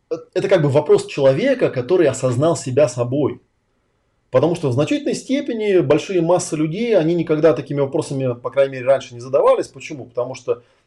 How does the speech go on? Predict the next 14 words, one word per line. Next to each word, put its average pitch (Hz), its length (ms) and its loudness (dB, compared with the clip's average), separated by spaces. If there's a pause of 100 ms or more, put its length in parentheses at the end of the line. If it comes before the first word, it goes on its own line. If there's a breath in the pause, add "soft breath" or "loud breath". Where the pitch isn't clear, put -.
их 233 240 -8
"я" 240 280 6
определялось 156 600 4
какой-то 151 380 -2
там 113 320 -2
этнической 170 640 -8
принадлежностью, 120 800 -6
там, 98 220 -20
сословной, 135 720 -4 (680)
профессиональной, 127 920 -2 (640)
э, 110 720 -2
там, 95 180 -8
семейной, 156 680 -2
да, 120 520 2